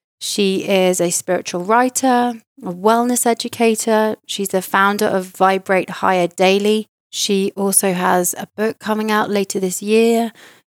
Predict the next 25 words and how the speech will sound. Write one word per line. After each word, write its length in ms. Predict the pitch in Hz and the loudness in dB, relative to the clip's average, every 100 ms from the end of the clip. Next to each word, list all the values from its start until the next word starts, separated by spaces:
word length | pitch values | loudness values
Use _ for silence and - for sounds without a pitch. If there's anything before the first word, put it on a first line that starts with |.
| _ | _
Vibrate 440 | 202 196 196 196 185 | 0 0 2 -2 -2
Higher 260 | - 196 | 0 0
Daily, 400 | 185 190 185 185 | 0 0 0 -2
Live 280 | 185 180 180 | 0 -2 -2
Your 140 | 190 | -4
Power. 640 | 180 - 214 226 226 220 220 _ - - _ _ _ _ _ _ _ | -4 -4 0 2 4 0 -2 _ -20 -20 _ _ _ _ _ _ _
I 480 | 208 208 214 226 233 _ _ - | -2 0 2 0 -4 _ _ -12
really 720 | 196 196 202 202 196 196 196 - | -6 2 4 4 2 0 -2 -2
loved 520 | 190 190 180 180 - _ | 2 2 2 -2 -20 _
talking 680 | - 190 180 - 180 175 175 - | -8 -4 -4 -2 -2 -2 -6 -10
to 100 | - | -4
Layla. 480 | 175 175 170 170 170 _ - _ _ _ _ _ _ | 0 2 2 2 0 _ -20 _ _ _ _ _ _
The 140 | 196 202 | -4 -2
funny 300 | - 214 208 | 0 0 0
thing 200 | 208 202 | 0 2
is, 260 | 196 180 - - | 2 0 -4 -4
we 200 | 202 196 | 2 2
ended 220 | 196 247 | 2 -2
up 140 | 247 | -4
having 240 | - 196 185 | -2 -2 -2
to 80 | 190 | -6
do 480 | - 196 185 180 - - | -2 0 0 -4 -10 -2
our 180 | 190 180 | 0 0
record 440 | 175 - 220 208 | -2 -2 0 2
over 440 | 185 175 175 170 | 2 2 4 4